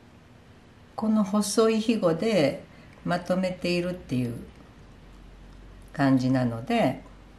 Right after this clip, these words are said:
まあ、その感じが少し出れば、もうそれで十分かなっていう気がしますね。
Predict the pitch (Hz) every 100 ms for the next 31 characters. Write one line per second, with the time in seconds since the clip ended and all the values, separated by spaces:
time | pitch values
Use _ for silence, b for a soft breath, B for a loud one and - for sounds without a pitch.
0 | - - 196 185 - 233 240 240 240 240
1 | 233 240 - - 415 - 170 185 151 127
2 | 180 190 190 160 - 160 165 165 170 160
3 | 180 180 247 269 226 226 247 240 156 143
4 | 143 135 143 - 135 143 147 - 156 180
5 | 190 190